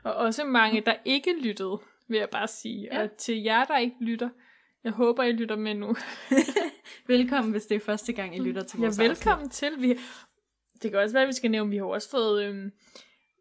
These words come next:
Speaker 1: mange følgere på Instagram, og vi håber da, at... Øh, nogle af dem er smuttet lidt herover i den auditive, øh, udgave af Den Rette Hylde, så det ikke kun er Insta-Rette Hylde, I kender.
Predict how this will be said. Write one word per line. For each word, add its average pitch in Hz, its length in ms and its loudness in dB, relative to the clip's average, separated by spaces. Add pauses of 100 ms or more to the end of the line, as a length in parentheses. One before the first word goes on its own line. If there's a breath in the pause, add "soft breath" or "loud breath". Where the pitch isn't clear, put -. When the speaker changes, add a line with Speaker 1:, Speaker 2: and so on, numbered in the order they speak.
Speaker 1:
mange 214 360 -2
følgere 294 580 0
på - 100 -8
Instagram, 247 680 -2
og 208 140 -4
vi 208 240 0
håber 214 420 0
da, 320 240 -2
at... 220 340 -8
Øh, 214 380 2 (240 soft breath)
nogle 233 320 0
af 311 60 -6
dem 277 160 0 (240)
er 262 60 -4
smuttet 254 400 2
lidt 262 180 0
herover 277 460 0
i 247 140 -2
den 226 320 -2
auditive, 247 880 0
øh, 220 220 -2
udgave 254 520 -2
af 226 120 0
Den 240 180 -6
Rette 226 240 -2
Hylde, 240 300 0
så 254 160 -6
det 220 80 -2
ikke 226 140 -8
kun 240 220 0
er 214 200 2
Insta-Rette 233 800 -2
Hylde, 226 300 -4
I 240 100 -8
kender. 220 320 -6